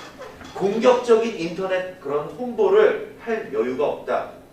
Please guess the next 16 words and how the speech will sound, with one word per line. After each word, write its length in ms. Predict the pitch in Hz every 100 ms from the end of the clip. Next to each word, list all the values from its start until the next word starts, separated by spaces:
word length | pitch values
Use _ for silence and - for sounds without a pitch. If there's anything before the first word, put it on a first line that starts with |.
| - - - -
그러니까 80 |
예를 260 | 147 147 147
들면 400 | 143 - - -
뭐 100 | -
네이버에다가, 880 | 139 165 180 156 135 - - - - - - - - - -
어? 240 | - - - - - - - - - - - - - - - - - - - - - - - - - - - - - - - -
또 60 | -
뭐 120 | 110
있어? 340 | 107 - 101 - -
다음 380 | - 151 156 147
뭐 100 | 131
이런 200 | 139 170
데다가 280 | 160 143 139
있잖아. 380 | 120 123 123 135
포털 300 | 247 233 226
사이트에다가, 1000 | 214 190 165 170 147 143 175 - - -